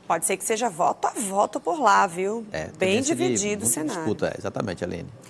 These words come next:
Speaker 1: Daqui a pouco tem mais.
Speaker 2: Ah, tem mais. Olha, é, eu postei essa nota na coluna Tempo Real e, e já gerou uma, uma, uma repercussão muito grande. O deputado federal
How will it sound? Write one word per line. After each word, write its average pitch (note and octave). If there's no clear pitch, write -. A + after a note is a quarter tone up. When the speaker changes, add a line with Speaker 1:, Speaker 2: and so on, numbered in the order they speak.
Speaker 1:
Daqui G3
a A#3+
pouco D4
tem A4
mais. C4+
Speaker 2:
Ah, A#2
tem F3+
mais. B2+
Olha, A2+
é, B2+
eu C#3+
postei E3+
essa D3
nota C3+
na A2
coluna A2
Tempo F#2+
Real G#2+
e, B2
e G#2+
já A#2
gerou A#2+
uma, C3
uma, A2
uma F#2+
repercussão A#2+
muito A2
grande. A#2
O E3
deputado C#3+
federal G#2